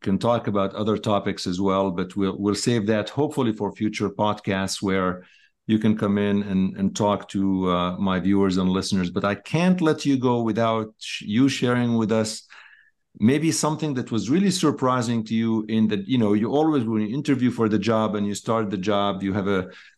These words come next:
particular picture of that job. Um,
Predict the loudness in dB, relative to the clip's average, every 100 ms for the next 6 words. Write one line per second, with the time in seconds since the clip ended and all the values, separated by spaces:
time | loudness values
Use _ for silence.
0 | _ -2 0 0 0 2 2 2 0 -2
1 | -2 0 0 0 0 -4 -4 -2 0 2
2 | 0 -4 -4 0 2 2 0